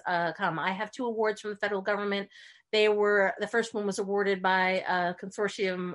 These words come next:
of public agencies at the National Healthy Homes Conference in Denver, and that included the E P A, C D C, F D A, hud, and the U S Department of Energy. So, like, I've gotten these awards for doing the, for being an advocate and doing this science, even though I don't have a science degree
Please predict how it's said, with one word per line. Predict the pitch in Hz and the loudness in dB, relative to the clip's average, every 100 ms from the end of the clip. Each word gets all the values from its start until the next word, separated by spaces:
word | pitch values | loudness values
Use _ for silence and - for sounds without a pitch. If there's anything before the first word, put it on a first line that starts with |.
| - | -2
of | 180 175 | 0 0
public | - 185 185 | -4 -6 -4
agencies | 185 185 180 - 175 170 - | -6 -6 -10 -8 -8 -6 -2
at | 180 | -2
the | - | -2
National | 175 175 180 | -4 -4 -6
Healthy | 175 180 - 180 | -8 -10 -10 -8
Homes | 175 202 190 - | -4 -4 -4 -6
Conference | 180 170 180 170 - _ - _ | -4 -4 -6 -10 -16 _ -20 _
in | 202 | -6
Denver, | 202 254 233 | 0 0 2
and | 226 208 | 0 2
that | 196 240 | 0 -2
included | 208 247 247 202 | -8 -6 -8 -8
the | 185 202 | -8 -10
E | - | -4
P | 208 | 0
A, | 190 175 | 0 -2
C | - 202 | -8 -8
D | 196 | -8
C, | - 214 196 - | -8 -6 -6 -4
F | 185 175 _ | -6 -6 _
D | 208 190 | -4 0
A, | 185 175 170 | 2 2 0
hud, | 190 185 175 | 0 0 0
and | 165 | -4
the | 170 | -6
U | 180 | -4
S | 170 - | -4 -6
Department | 185 156 165 | -4 -4 -2
of | 165 | -4
Energy. | 165 160 143 95 - - - | -4 -6 -10 -14 -16 -18 -10
So, | - 233 | 4 4
like, | 226 247 - - 208 | 6 2 0 -4 0
I've | 254 | 4
gotten | 320 339 | 6 4
these | 302 262 | 4 0
awards | 233 349 311 233 214 202 | 2 4 6 4 0 -8
for | - 226 | -6 -4
doing | 247 240 226 | -2 -2 -2
the, | 208 - | -4 -8
for | 240 208 | -6 -6
being | 208 240 262 247 | -6 -4 -2 2
an | 226 | 4
advocate | 247 254 233 196 | 4 4 -2 -2
and | 202 | -2
doing | 220 208 | -2 -2
this | 190 - | -2 -2
science, | 285 285 285 269 220 196 | 2 2 2 0 0 -2
even | 202 214 | -6 -4
though | 208 | 2
I | 196 | 2
don't | 190 190 | 2 0
have | 180 | -2
a | 170 | -2
science | 170 165 156 - | -4 -4 -8 -12
degree | 170 160 160 | -8 -6 -6